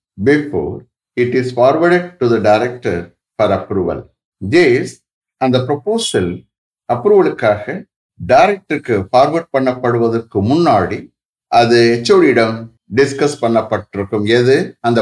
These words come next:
ப்ரொபோசல். அந்த ப்ரொபோசல் ஹெச் ஓ டி இடம் டிஸ்கஸ் பண்ணப்பட்டிருக்கும் எச் ஓ டி, head of the department. Okay?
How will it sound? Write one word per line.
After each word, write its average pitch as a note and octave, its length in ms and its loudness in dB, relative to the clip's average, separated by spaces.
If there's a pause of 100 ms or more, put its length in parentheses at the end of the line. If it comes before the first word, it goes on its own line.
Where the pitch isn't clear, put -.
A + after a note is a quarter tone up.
ப்ரொபோசல். A2+ 540 -4 (200)
அந்த G#2+ 200 -2
ப்ரொபோசல் C3+ 480 -2 (500)
ஹெச் A#2+ 200 0
ஓ - 60 6
டி B2+ 100 6
இடம் D#3+ 200 0 (420)
டிஸ்கஸ் E3+ 420 0 (220)
பண்ணப்பட்டிருக்கும் A2+ 680 0
எச் G2+ 200 -8
ஓ - 100 4
டி, D#2 80 0 (120)
head G2 160 0
of A#2 100 2
the F2 120 -14
department. F2 520 -6 (160)
Okay? D#3+ 200 -6